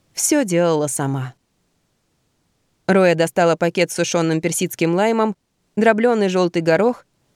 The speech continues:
и куски цыплёнка из холодильника. Она приготовила для Уолтера хареш и бадимджан с курицей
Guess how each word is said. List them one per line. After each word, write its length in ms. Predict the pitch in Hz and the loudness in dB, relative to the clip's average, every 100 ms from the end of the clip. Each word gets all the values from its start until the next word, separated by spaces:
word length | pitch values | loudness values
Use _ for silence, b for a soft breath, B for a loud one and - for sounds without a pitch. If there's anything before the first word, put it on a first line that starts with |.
| _ _ - | _ _ -4
и 120 | 254 | -4
куски 340 | 247 240 - 254 | -2 -4 -2 -2
цыплёнка 480 | 185 185 190 190 165 | -2 0 0 0 -4
из 100 | - | -2
холодильника. 800 | 156 147 139 139 139 135 139 - _ _ _ _ _ _ _ _ _ _ - | 0 0 0 -4 -4 -8 -12 -14 _ _ _ _ _ _ _ _ _ _ 0
Она 300 | 233 233 233 | 0 2 -2
приготовила 640 | 220 208 208 208 202 190 | 0 0 0 0 2 0
для 200 | 180 185 | 0 0
Уолтера 440 | 185 196 185 180 | 0 0 0 -2
хареш 400 | 175 180 185 185 | 0 -2 -2 -2
и 40 | 180 | -2
бадимджан 640 | 180 180 185 170 190 190 | -2 0 -2 0 0 -2
с 80 | - | -4
курицей 640 | 269 240 139 - 135 | -4 -2 -2 -4 -6